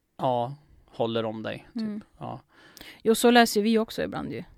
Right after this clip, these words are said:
Speaker 1: Mm.
Speaker 2: "Herren välsigne dig och bevara dig."
Speaker 1: Mm.
Speaker 2: Mm.
Speaker 1: Men sen också, "Make his face shine upon you and be gracious to you."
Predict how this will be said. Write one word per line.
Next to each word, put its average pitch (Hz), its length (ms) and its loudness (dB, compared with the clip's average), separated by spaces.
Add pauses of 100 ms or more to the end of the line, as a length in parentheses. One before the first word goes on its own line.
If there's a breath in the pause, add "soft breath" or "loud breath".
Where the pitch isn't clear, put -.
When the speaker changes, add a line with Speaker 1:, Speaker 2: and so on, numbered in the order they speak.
(240)
Speaker 1:
Mm. 131 260 -12
Speaker 2:
"Herren 185 160 -6
välsigne 185 440 -8
dig - 200 -8
och - 60 -10
bevara - 320 -10
dig." - 260 -14
Speaker 1:
Mm. 135 220 -12 (220)
Speaker 2:
Mm. - 160 -10 (240 loud breath)
Speaker 1:
Men 160 220 4
sen 180 160 6
också, 139 180 2
"Make 147 320 4
his - 180 -8
face 156 440 0
shine 143 360 0
upon 143 360 0
you 131 200 -2
and 131 120 -4
be 135 120 2
gracious 165 800 0
to - 120 -14
you." 120 260 -10